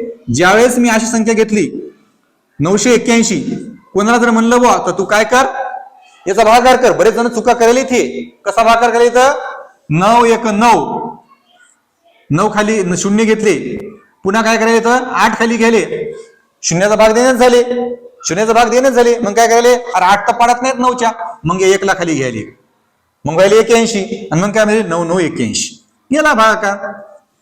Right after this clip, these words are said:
वजाबाकी म्हणजे बेरे-, बाकी झिरो आली आणि भागाकार एकोणीस आला. पण भागाकार खरा आला खोटाला कसं कळते? जेव्हा मी या दोघांचा गुणाकार करतो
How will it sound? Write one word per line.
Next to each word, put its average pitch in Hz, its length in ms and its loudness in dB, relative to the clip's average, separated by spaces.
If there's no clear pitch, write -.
वजाबाकी 208 520 2
म्हणजे 160 220 -4
बेरे-, 165 480 2
बाकी 165 300 0
झिरो 185 220 0
आली 233 200 2
आणि 156 180 -6
भागाकार 180 280 -2
एकोणीस 185 320 -4
आला. 151 140 -4
पण 180 120 -2
भागाकार 190 320 0
खरा 214 100 2
आला 226 120 4
खोटाला 226 300 -2
कसं 226 220 -2
कळते? 233 600 0
जेव्हा 208 320 2
मी 226 140 0
या 226 60 0
दोघांचा 202 320 -2
गुणाकार 180 360 -2
करतो 135 360 -6